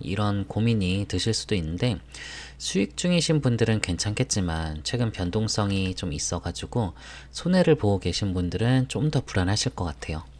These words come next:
그럼 이 수익권에 계신 분들, 좀 환율이 좀 중요한가? 이 주가 움직임에 어떤 큰 영향이 있나? 이렇게 생각하실 수 있는데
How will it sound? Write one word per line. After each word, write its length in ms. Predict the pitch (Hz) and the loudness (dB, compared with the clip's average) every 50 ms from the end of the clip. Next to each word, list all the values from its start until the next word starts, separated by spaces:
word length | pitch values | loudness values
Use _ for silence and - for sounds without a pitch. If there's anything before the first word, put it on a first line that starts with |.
| - - - - - - - - - - - - - | -20 -20 -20 -18 -18 -18 -18 -18 -20 -20 -20 -16 -2
그럼 180 | - 135 135 127 | 2 4 6 6
이 100 | 120 117 | 6 4
수익권에 580 | - - - 202 208 - - 185 165 156 143 | 2 4 2 2 2 4 2 4 4 4 4
계신 320 | - 104 95 - 127 113 98 | 4 2 0 2 0 0 2
분들, 420 | 98 90 87 - 87 82 80 82 - - - - - | 0 0 0 -2 -2 -4 -4 -8 -10 -16 -20 -12 -4
좀 180 | - 120 113 110 - - - - - | -4 -4 -4 -4 -8 -14 -18 -18 -14
환율이 580 | - - 180 185 196 180 139 110 104 104 98 87 | -4 -2 0 2 2 2 2 2 2 2 0 0
좀 220 | - 127 120 104 | 0 -2 -2 -2
중요한가? 840 | - - - 104 101 110 113 110 165 185 165 98 87 87 87 85 82 - - - - - - | -4 -4 -2 0 2 2 2 0 0 0 0 0 0 0 0 -2 -6 -10 -16 -18 -18 -14 -8
이 220 | - 98 95 95 | -4 -4 -4 -2
주가 340 | - - - - - 143 127 | -4 -6 -8 0 2 2 4
움직임에 500 | 101 90 90 - 117 117 117 107 107 104 | 4 2 2 0 0 0 0 2 2 2
어떤 380 | 92 71 80 - - 127 123 120 | 0 0 -4 -2 0 0 0 0
큰 240 | - - - 185 | -2 -4 -2 0
영향이 380 | 156 98 90 90 101 110 117 113 | 0 0 0 0 0 2 2 2
있나? 360 | 95 78 78 78 82 82 82 - | 0 0 -2 -4 -4 -4 -6 -8
이렇게 320 | - - - 104 - - 156 | -6 -6 -6 -6 -2 -2 -2
생각하실 520 | - - 147 147 143 - 143 135 - - | 2 2 2 2 2 0 -2 0 0 -2
수 160 | - - - | -2 -2 -4
있는데 480 | 107 82 82 85 87 92 123 131 95 - | -4 -2 -2 -2 -2 0 0 0 -2 -2